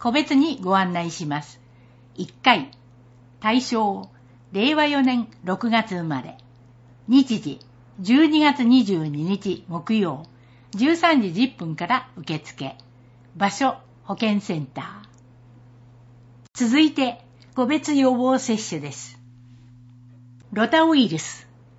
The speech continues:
ロタリックス、生後六週から二十四週。生後二ヶ月から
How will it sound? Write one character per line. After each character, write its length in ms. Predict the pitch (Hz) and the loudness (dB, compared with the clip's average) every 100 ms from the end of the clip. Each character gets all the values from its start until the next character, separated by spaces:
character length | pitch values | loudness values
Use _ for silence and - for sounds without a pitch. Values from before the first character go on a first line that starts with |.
| - - | -14 -2
ロ 180 | 226 | 0
タ 140 | 247 302 | 2 4
リ 140 | 320 | 2
ッ 60 | - | 0
ク 140 | - | -6
ス、 260 | - 147 - - - - - - - - | -6 -8 -12 -20 -20 -20 -20 -20 -20 -6
生 320 | - 269 320 | 0 2 2
後 120 | 320 | 2
六 200 | 294 285 | 0 -2
週 280 | - 311 294 | -2 0 2
か 120 | 285 | 4
ら 100 | 262 | 6
二 220 | 240 247 | 6 6
十 240 | 190 170 160 | 4 -2 -2
四 240 | 160 190 | -4 -4
週。 420 | - 180 156 151 - - - - - - - - - - - - | -6 -6 -6 -6 -14 -20 -20 -20 -20 -20 -20 -20 -20 -20 -20 -20
生 340 | - 277 320 | -4 0 2
後 140 | 330 320 | 2 4
二 140 | 269 | 4
ヶ 120 | 330 | 4
月 240 | 320 311 - | 2 0 -4
か 100 | 156 | -10
ら 160 | 139 | -10